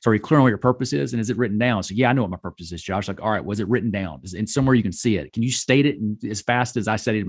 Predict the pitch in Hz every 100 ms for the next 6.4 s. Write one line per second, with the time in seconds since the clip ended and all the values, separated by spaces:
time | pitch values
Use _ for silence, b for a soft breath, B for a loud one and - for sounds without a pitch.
0 | 92 - 107 98 92 80 64 b b b
1 | - 123 120 113 139 165 135 101 104 -
2 | - 101 127 123 113 123 127 110 107 101
3 | 101 92 - 90 73 - 92 69 80 71
4 | - 101 107 87 82 92 78 - b b
5 | b b - - 107 113 135 113 107 120
6 | 113 - 123